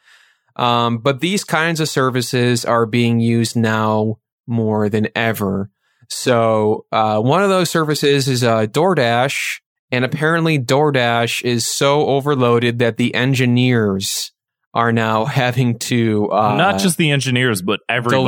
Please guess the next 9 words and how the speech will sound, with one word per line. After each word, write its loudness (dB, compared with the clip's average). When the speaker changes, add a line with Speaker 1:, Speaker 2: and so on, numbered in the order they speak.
Speaker 1:
deliver. -2
Speaker 2:
Everybody 0
has 0
to 0
do 2
at -2
least 0
one 2
delivery 0